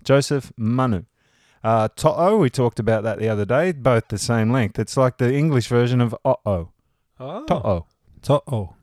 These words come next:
Speaker 2: Yeah, well,
Speaker 1: To'o.
Speaker 2: we, we spoke about that last week, didn't we? So,
Speaker 1: Yeah.
Speaker 2: uh, what other ones are there?
Speaker 1: Well, Si-, Sio Siwa Takiaho,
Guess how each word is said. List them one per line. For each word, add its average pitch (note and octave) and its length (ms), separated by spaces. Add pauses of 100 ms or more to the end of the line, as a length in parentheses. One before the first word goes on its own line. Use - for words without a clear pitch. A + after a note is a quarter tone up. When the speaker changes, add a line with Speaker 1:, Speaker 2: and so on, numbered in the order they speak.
Speaker 2:
Yeah, C3+ 160
well, B2+ 120
Speaker 1:
To'o. B2+ 60
Speaker 2:
we, C3 240
we C3 120
spoke C3+ 260
about A2 240
that G#2+ 160
last G#2 280
week, B2+ 180
didn't C3+ 200
we? F#2 200
So, F#2 140
Speaker 1:
Yeah. A2 360
Speaker 2:
uh, - 20
what C#3+ 160
other D3 200
ones G2+ 280
are F#2 160
there? F2+ 160
Speaker 1:
Well, G#2 400
Si-, D3+ 400
Sio C#3 500
Siwa A2 800
Takiaho, G#2 680